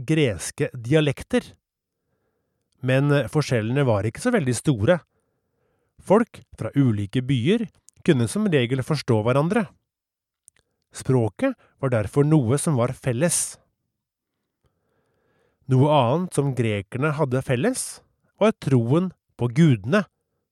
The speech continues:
som Zeus, Hera, Apollon, Nike, Hades og så videre. Disse har vi hørt om i tidligere episoder. Men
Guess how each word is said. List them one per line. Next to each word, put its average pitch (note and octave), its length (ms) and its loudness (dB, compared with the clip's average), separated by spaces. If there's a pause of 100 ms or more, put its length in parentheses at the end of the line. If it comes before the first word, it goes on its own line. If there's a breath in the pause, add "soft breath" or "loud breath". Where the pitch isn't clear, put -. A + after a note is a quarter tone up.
(120)
som G#2+ 300 -8
Zeus, C3+ 800 -2 (220)
Hera, B2+ 520 -2 (400)
Apollon, C3+ 680 2 (340)
Nike, D3+ 680 -2 (280)
Hades D3 540 2 (420)
og D3+ 120 0
så F3 120 0
videre. A2 380 -4 (960)
Disse C3 280 -4
har A#2+ 100 -10
vi F3+ 120 2
hørt A#2+ 280 2
om F#3 280 2
i F#3+ 120 -2
tidligere A#2 520 -2
episoder. A2+ 560 -2 (1500)
Men F#3+ 400 4